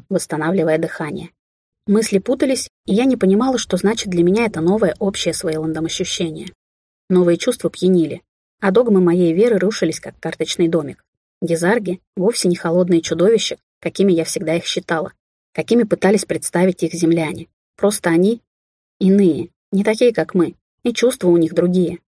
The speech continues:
особенные. Сама не знаю почему, но я хотела верить Вейланду и хотя бы на сегодня забыть, кто он такой. Вода ласкала тело, а мне всё чудились настойчивые руки, которые умело изучали каждый миллиметр моей кожи.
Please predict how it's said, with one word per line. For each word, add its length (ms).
особенные. 640
Сама 220
не 100
знаю 260
почему, 360
но 80
я 100
хотела 400
верить 340
Вейланду 480
и 40
хотя 280
бы 80
на 100
сегодня 420
забыть, 340
кто 180
он 120
такой. 400
Вода 220
ласкала 420
тело, 360
а 80
мне 140
всё 160
чудились 460
настойчивые 640
руки, 360
которые 400
умело 380
изучали 400
каждый 360
миллиметр 440
моей 280
кожи. 400